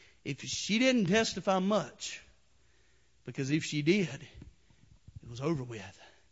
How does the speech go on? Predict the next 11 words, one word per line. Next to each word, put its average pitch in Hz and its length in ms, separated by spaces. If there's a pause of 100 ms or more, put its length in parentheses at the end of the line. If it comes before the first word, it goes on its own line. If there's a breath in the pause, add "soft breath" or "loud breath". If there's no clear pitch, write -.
(720)
She 160 220
was 143 140
anointed. 156 560 (720 soft breath)
She - 240
had 147 160
the 127 80
victory. 160 580 (480)
And 131 100
she 175 160
wanted 156 260
everybody 151 720